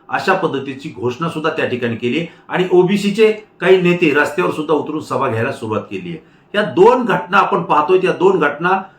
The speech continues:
स्थानिक स्वराज्य संस्थेच्या निवडणुका म्हणजे जिल्हा परिषद, पंचायत समिती असेल, महानगरपालिका, नगरपालिका आणि नगरपंचायतीच्या निवडणुका असतील, ह्या जोपर्यंत होत नाहीत तोपर्यंत या दोन्ही गटांचा वाद अशाच पद्धतीनं राज्यकर्त्यांना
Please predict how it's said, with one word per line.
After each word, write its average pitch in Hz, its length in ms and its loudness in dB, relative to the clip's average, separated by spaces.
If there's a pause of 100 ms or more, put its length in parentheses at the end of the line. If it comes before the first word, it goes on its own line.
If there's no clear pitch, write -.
(100)
स्थानिक 226 380 2
स्वराज्य 202 360 2
संस्थेच्या 180 500 0
निवडणुका 139 460 2
म्हणजे 147 240 0
जिल्हा 160 260 0
परिषद, 160 280 0
पंचायत 143 420 -2
समिती 147 320 -4
असेल, 143 280 0 (360)
महानगरपालिका, 151 800 2
नगरपालिका 135 680 0
आणि 147 120 -4
नगरपंचायतीच्या 139 880 -2
निवडणुका 120 380 -2
असतील, 165 280 -4 (260)
ह्या 170 140 -2
जोपर्यंत 185 580 2
होत 165 300 2
नाहीत 170 220 -2
तोपर्यंत 151 420 -2
या 160 180 0
दोन्ही 143 280 -6
गटांचा 135 400 -4
वाद 151 220 2 (340)
अशाच 147 460 2
पद्धतीनं 156 480 0
राज्यकर्त्यांना 147 800 0